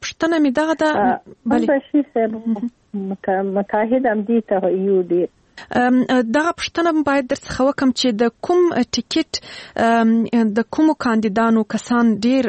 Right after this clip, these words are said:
Speaker 1: ام، ټینګار کوي چې باید، اه، دغه صندوقونه له همدې ځای څخه د رایې باطلې، اه، و-، و-، اعلان سي؟
Speaker 2: ثبات همګرایي،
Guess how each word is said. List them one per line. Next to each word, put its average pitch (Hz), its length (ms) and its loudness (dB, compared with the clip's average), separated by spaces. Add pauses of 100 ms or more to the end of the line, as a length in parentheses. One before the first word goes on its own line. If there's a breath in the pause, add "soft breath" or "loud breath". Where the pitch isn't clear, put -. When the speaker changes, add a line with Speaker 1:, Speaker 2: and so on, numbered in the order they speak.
Speaker 1:
ام، 208 240 2 (540)
ټینګار 233 460 2
کوي 220 240 2
چې 220 160 0
باید، 196 260 2
اه، - 540 -4
دغه 202 260 0
صندوقونه 202 600 0 (300)
له 196 120 2
همدې 196 260 2 (140)
ځای 185 140 2 (100)
څخه - 180 -2 (220)
د 202 40 0 (160)
رایې 190 280 2
باطلې، 180 380 0 (300)
اه، 180 260 -2 (220)
و-، 190 260 0
و-، 196 160 -4 (200)
اعلان 180 300 0
سي؟ - 200 -8 (1400)
Speaker 2:
ثبات 285 400 0
همګرایي، 269 600 2